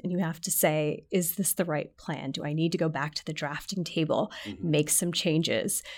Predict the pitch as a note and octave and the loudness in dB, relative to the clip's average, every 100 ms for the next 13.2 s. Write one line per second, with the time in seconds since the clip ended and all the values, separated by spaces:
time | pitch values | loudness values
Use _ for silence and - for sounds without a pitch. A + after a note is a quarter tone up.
0 | - - F3 D3+ F3 D#3+ - - C#3 D3+ | -4 2 4 2 2 0 -2 -4 0 2
1 | D#3+ E3 E3 - D3 - - D#3+ D3+ C#3 | 2 0 -2 -4 -4 -2 -2 -2 2 2
2 | D3 - - - - - - D#3 - F3 | 2 -2 -6 -12 -14 -8 -2 -2 0 -2
3 | D3 D3 C#3+ - - - - - - F3+ | -2 -4 -2 -6 -4 -6 -6 -10 0 2
4 | E3+ F3+ D#3+ D#3 D#3+ - - - G3 - | 6 8 10 8 6 0 -14 0 0 8
5 | A3+ G#3+ - _ - F3+ F#3+ - A3 G#3+ | 8 8 4 _ -6 6 8 8 6 8
6 | B3 E3 G3 G#3 - C3+ - A#2+ - _ | 8 8 6 4 0 -2 -2 -2 -4 _
7 | - - - _ - _ _ _ _ - | -20 -20 -20 _ -20 _ _ _ _ -6
8 | - D3+ D3+ C3+ B2 A#2+ A2+ A2 C3 C3 | 4 10 10 10 4 6 4 6 6 8
9 | A#2+ A#2+ A#2 A2+ A2 B2 G2 F#2 E2 E2 | 6 6 6 4 2 0 0 -2 -4 -8
10 | - _ _ _ _ _ _ D#3+ D3+ - | -12 _ _ _ _ _ _ 8 8 10
11 | C3+ C#3 C3+ C3+ C3 C3+ - - C3+ C#3+ | 8 10 10 10 10 8 -2 4 10 10
12 | - A2+ C3 C3 B2 A2 A#2+ A2 A2+ A#2 | 8 8 10 10 8 8 4 4 2 4
13 | C3+ F#3+ | 2 -2